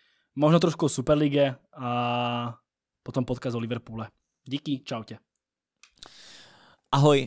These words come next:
Speaker 2: ahoj.
Speaker 1: Táto
Speaker 2: Kámo, teď
Speaker 1: kauza.
Speaker 2: Rashfordovi se povede jedna sezóna a letos je zas úplně k hovnu ten týpek. A teď on to, to je takhle každý rok, vole. Mu se prostě jedna sezóna povede, pak je zase úplně k hovnu.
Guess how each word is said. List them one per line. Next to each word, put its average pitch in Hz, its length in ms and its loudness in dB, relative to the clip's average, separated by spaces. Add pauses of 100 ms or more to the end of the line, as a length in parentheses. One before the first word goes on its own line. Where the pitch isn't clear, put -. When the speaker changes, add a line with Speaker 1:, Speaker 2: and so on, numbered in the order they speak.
(160)
Speaker 2:
ahoj. 110 320 0 (420)
Speaker 1:
Táto 143 280 6
Speaker 2:
Kámo, 131 60 0
teď 131 100 0
Speaker 1:
kauza. 120 180 0
Speaker 2:
Rashfordovi 147 500 0
se 143 140 0
povede 131 360 0
jedna 123 280 0
sezóna 113 680 0 (560)
a 107 460 2
letos 107 340 -4
je 120 60 -6
zas 117 200 -6
úplně 131 220 -4
k 117 60 -8
hovnu 156 260 -4
ten 151 160 -8
týpek. 113 400 -6
A 117 40 -2
teď 120 160 -6
on 127 100 -10
to, 135 100 -14 (180)
to - 80 -6
je 131 60 -6
takhle 139 260 -8
každý 143 400 -2
rok, 120 220 -2
vole. 104 220 -4
Mu 104 100 -6
se - 120 -10
prostě 123 260 -6
jedna 143 180 -2
sezóna 135 360 -4
povede, 123 400 -2
pak - 220 -6
je 127 80 -2
zase 120 220 -4
úplně 113 280 -2
k 80 40 -12
hovnu. 101 440 -8